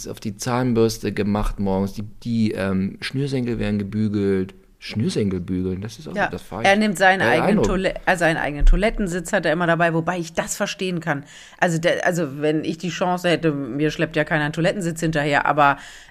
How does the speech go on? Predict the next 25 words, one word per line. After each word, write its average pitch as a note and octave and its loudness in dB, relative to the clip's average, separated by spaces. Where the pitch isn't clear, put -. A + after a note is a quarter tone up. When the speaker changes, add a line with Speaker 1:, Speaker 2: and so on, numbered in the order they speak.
Speaker 2:
äh, C#3+ 2
das F3+ -2
erste, G#3 0
wenn G#3 -2
ich F3+ -6
mal F#3 0
umgezogen G#3+ -2
bin G3+ -4
in F3 -2
neue D#3+ 2
Wohnung, G3+ -2
ich F#3 -10
habe - -10
immer G3+ -2
sofort F#3+ -4
den F3+ -6
Toilettensitz F3+ -6
irgendwie C3+ -4
ausgetauscht, D3+ -2
weil D3 -2
ich - -8
das C#3+ -8
total D3 -2
ekelig D3 -4
fand. C3+ -4